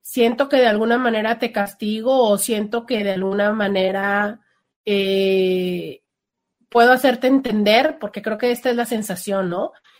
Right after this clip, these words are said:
Quiero hacerte entender las cosas. Pienso que, y aparte de eso es lo que tengo a la mano, entonces, híjole, pero eso, eh, impacta el vínculo.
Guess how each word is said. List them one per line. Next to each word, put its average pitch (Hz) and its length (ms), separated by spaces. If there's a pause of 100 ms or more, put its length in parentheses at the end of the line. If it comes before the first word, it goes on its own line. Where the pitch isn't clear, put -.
(160)
Quiero 262 200
hacerte 285 340
entender 254 800
las 185 240
cosas. 214 680 (340)
Pienso 254 560
que, 220 400
y 208 180
aparte 240 280
de 294 80
eso 285 140
es 302 60
lo 269 100
que 247 100
tengo 262 240
a 262 40
la 226 100
mano, 285 440
entonces, 208 880 (640)
híjole, 196 400 (920)
pero 226 240
eso, 254 680
eh, 202 460
impacta 226 540
el 202 120
vínculo. 240 640